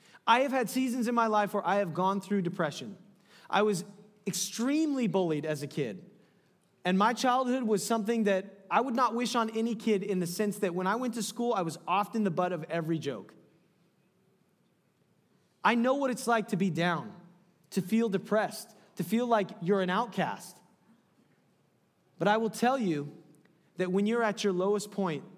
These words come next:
you are closest to our Messiah, who was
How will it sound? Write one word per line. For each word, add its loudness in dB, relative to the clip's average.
you 2
are 2
closest -4
to -2
our -4
Messiah, -10
who 2
was 0